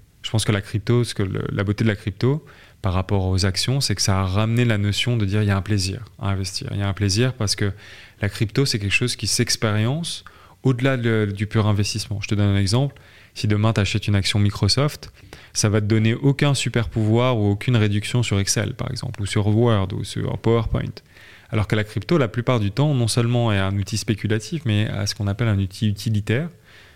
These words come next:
C'est-à-dire que ça va te donner accès à une communauté, ça va te donner accès à certains privilèges, à certaines utilités dans un protocole que, enfin,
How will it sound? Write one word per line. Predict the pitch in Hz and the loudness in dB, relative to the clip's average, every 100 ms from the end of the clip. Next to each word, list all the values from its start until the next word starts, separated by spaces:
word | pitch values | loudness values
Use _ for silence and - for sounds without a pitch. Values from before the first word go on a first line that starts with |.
| - | -10
C'est-à-dire | - 104 | 0 0
que | - | 2
ça | 104 95 | 0 0
va | 101 | 0
te | |
donner | 98 107 107 113 123 135 135 - - - - | 0 2 2 4 4 2 -2 -6 -20 -20 -4
accès | 110 - 117 | -2 2 2
à | |
une | 104 | 2
communauté, | 95 101 98 87 95 95 113 | 2 2 2 2 2 2 2
ça | - | 0
va | 98 | -4
te | 95 | -2
donner | 98 98 | 0 0
accès | 98 - | -2 -2
à | 98 | 0
certains | 87 98 98 | 0 0 2
privilèges, | - 104 98 95 92 104 101 | 2 0 0 2 2 0 -2
à | 95 | -4
certaines | - 92 101 98 98 | -4 -4 -2 0 2
utilités | 104 - 107 101 113 | 0 0 -4 -2 0
dans | 110 101 101 | 0 0 0
un | 95 | -2
protocole | 92 - 101 - 104 | -2 -4 -4 -2 -4
que, | 101 | -4
enfin, | 104 - | -8 -6